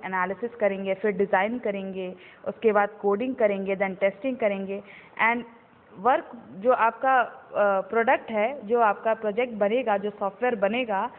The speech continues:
उसको क्लाइंट को देने से पहले उसको टेस्ट भी हम करेंगे। ठीक है?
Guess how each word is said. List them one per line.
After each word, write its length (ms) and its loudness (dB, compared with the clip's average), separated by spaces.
उसको 500 4
क्लाइंट 380 2
को 120 -2
देने 300 -2
से 140 -2
पहले 380 0
उसको 260 0
टेस्ट 400 0
भी 200 -4
हम 220 -4
करेंगे। 480 -2
ठीक 180 -6
है? 100 0